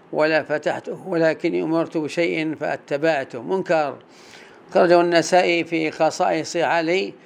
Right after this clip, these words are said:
وأحمد وعنه الحاكم والعقيلي في الضعفاء من طريق عوف ابن ميمون أبي عبد الله عن زيد بن أرقم قال:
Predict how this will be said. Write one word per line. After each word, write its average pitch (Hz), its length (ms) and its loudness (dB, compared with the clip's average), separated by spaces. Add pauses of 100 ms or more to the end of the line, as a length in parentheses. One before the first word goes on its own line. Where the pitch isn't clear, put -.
(240)
وأحمد 165 640 0
وعنه 156 420 -4
الحاكم 160 600 -2 (480)
والعقيلي 160 840 0
في 135 100 -10
الضعفاء 151 640 0
من 151 300 -6
طريق 156 440 -2
عوف 170 320 0 (680)
ابن 196 200 -2
ميمون 196 540 0 (360)
أبي 175 200 2
عبد 170 180 0
الله 165 500 0
عن 165 180 -4
زيد 160 400 -4
بن 147 140 -8
أرقم 151 480 -4
قال: 143 380 -2